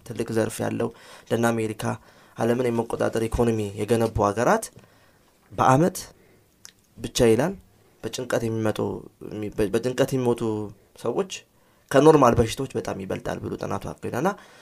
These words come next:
ይሄ ማለት ምንድን ነው? ጥናቱ ደግሞ ሲያሰፋልን ምን አለ? ከአምስት ሰዎች አንዱ የጭንቀት በሽታ ተጠቂ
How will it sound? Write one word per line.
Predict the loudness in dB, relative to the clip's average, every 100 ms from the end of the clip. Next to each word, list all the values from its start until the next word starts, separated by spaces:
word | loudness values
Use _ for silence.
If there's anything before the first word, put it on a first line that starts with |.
| -20 _ -4
ይሄ | 0
ማለት | 2 2 0
ምንድን | -2 -6 -4
ነው? | -4 -6 -12 _ _ _ -14 -8
ጥናቱ | 2 4 4
ደግሞ | 2 -2
ሲያሰፋልን | 0 -2 0 0 0 0
ምን | -2 -2
አለ? | -2 -2 -2
ከአምስት | 2 4 4 0 -2
ሰዎች | -2 -2 -4 -8 -12 _ _ _ _ _
አንዱ | -2 0 0 -4 -4
የጭንቀት | -4 -4 -4 -6
በሽታ | -8 -8
ተጠቂ | -6 -6